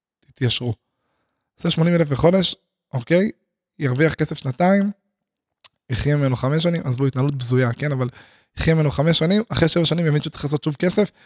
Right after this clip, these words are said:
הוא לא ילך לעבוד ויעשה שמונה עשרה אלף בחודש, הוא יזכור שהוא יכול לעשות סכומים כאלה, והוא יחפש את הפתרון, כי הוא יודע שזה אפשרי. אוקיי? כמו שאומרים, אה,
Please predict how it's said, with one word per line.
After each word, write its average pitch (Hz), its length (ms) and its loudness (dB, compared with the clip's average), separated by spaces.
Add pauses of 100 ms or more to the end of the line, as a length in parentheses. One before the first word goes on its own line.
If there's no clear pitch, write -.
(260)
הוא 147 120 6
לא 175 100 8
ילך 185 220 2
לעבוד 131 320 0
ויעשה 123 260 0
שמונה 131 320 -2
עשרה 127 200 -2
אלף 127 160 -8
בחודש, 131 320 -6
הוא 139 100 0
יזכור 196 360 2
שהוא 156 160 0
יכול 156 180 0
לעשות 165 280 0
סכומים 185 280 -10
כאלה, 156 220 -4
והוא 127 120 -4
יחפש - 300 -12
את - 40 -12
הפתרון, 165 380 -4
כי 151 120 -8
הוא 143 60 -2
יודע 139 160 0
שזה 131 160 -4
אפשרי. 120 320 -8 (800)
אוקיי? 160 320 0
כמו 147 120 -6
שאומרים, 160 400 0
אה, 143 200 0